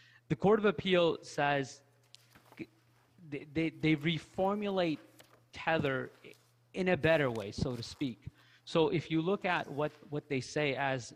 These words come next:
in paragraph fifty-eight as to what the test is,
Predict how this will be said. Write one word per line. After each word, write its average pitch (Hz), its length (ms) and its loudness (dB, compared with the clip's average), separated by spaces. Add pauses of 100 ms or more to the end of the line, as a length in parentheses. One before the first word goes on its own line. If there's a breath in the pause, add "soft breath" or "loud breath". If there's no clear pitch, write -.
in 127 140 -10
paragraph 143 520 0
fifty-eight 123 600 -2
as 131 240 -10
to 123 100 -6
what 123 260 -4
the 120 80 -4
test - 440 -4
is, 110 340 -4